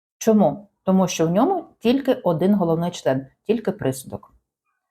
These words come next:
Раз односкладне, то ми маємо з'ясувати, який, <clears throat> який це вид односкладного речення. «Люблю весну» хто? Я. Це присудок, виражений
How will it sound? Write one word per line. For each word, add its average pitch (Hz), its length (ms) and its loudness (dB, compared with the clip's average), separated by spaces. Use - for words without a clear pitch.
Раз 240 360 2
односкладне, 233 640 2
то 214 140 0
ми 185 80 0
маємо 185 340 0
з'ясувати, 175 560 -4
який, - 380 -8
<clears throat> 233 340 2
який 208 280 2
це 247 180 -4
вид 208 280 -2
односкладного 160 640 -6
речення. 139 440 -8
«Люблю 208 340 4
весну» 208 340 0
хто? 147 460 -2
Я. 180 400 -2
Це 202 520 0
присудок, 240 480 0
виражений 214 760 0